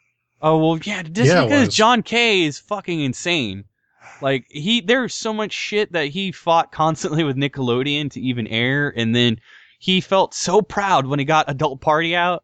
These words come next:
Speaker 1: and then, and then once I saw what all the hubbubloo was about with Adult Party, none of it was even funny, man. It was all shock factor.
Speaker 2: I, yeah, I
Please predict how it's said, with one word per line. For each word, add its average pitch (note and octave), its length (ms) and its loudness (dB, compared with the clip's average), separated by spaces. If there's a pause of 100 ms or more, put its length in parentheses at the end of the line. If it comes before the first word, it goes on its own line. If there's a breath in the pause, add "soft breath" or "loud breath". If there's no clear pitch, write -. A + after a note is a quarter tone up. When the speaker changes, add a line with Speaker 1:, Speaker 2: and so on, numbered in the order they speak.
(100)
Speaker 1:
and B2+ 160 -2
then, D3+ 160 2
and D#3 400 -2
then E3 120 2
once G3+ 180 0
I A#3 80 0
saw F#3+ 300 2
what E3 180 0
all D3+ 120 0
the D#3 80 0
hubbubloo E3 640 -4
was D#3 140 -8
about D#3+ 300 2
with C3 100 -4
Adult C3+ 300 2
Party, D3+ 440 -2 (580)
none F#3+ 220 2
of F4 100 2
it F4+ 120 4
was A3 260 -2
even A#3 360 -2
funny, G3+ 500 -4
man. A2+ 260 -2
It E3+ 40 -2
was E3 120 -6
all F#3+ 280 -6
shock G#3+ 500 -4
factor. A2 500 -2
Speaker 2:
I, D#3+ 360 2
yeah, C#3+ 420 -2
I D3+ 340 -2